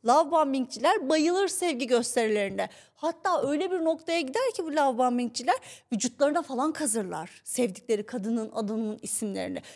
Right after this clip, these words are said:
Severler sevgi gösterişi yapmayı. Ama her an her şey olabilir. "Seni bugün seviyorum." ya da işte "Seninle başka şeyler hissediyorum." diyen bir kadın ya da adam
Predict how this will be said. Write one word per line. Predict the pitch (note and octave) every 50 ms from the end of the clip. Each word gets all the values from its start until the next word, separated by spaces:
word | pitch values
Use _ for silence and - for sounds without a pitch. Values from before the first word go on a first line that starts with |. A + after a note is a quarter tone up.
| - _
Severler | - - - C4+ C4 A3+ B3 D4 E4+ F#4 F4+ E4+ C#4+ A3+
sevgi | A3 - - A#3+ G3+ F#3+ F#3 F#3+
gösterişi | G#3+ G3 G3 - - F#3+ F3+ F3+ - - G3+
yapmayı. | G3 - - - - - - - - _ _ _ _ _ _ _ -
Ama | - D#4+ F#4 G4+ G#4+ - _ _ _ _ _ _ _ _ _ _ _ _ _ _ _ _ _ - -
her | - - A#3 D4+ F4
an | F#4+ F#4 E4+
her | D#4 A#3+ A3
şey | G#3+ - - A3 F#3
olabilir. | F3 F3 F3 - - - - - - - - - - _ _ _ _ _ _ _ - - - _ _ -
"Seni | - - - D#4 E4+ G4+ F#4+
bugün | G4+ F#4 F4 G4+
seviyorum." | F#4+ - - D4+ C#4 B3 D#4 E4+ D#4+ C#4 A3 G#3+ G#3+ G#3 - -
ya | A3 G#3+ G3+
da | B3
işte | B3 B3 - C4+
"Seninle | B3 - - A#3+ B3+ D4 D#4 E4+ E4 D#4 C#4+ C#4 - - - _ _ _ _ _ _ _ _ _ _ _ _ _ _ _ _ _ _ _ _ -
başka | A#3+ A#3 A3 - - F#4 F4+
şeyler | - - D#4+ C#4 A3 A#3 G3+
hissediyorum." | A3+ A3 - - - B3 A#3+ F#3+ G#3+ A3 G3+ G3 G3 G3 G3+ F#3
diyen | G#3+ C4 C#4 B3+ A#3+ A#3 G#3+
bir | A3+ G#3
kadın | - - - A#3+ A3+ G3 D4 F4+ G#4+
ya | G#4+ F#4 A#3
da | G#3 - -
adam | E3+ F3+ - - A#3+ E4+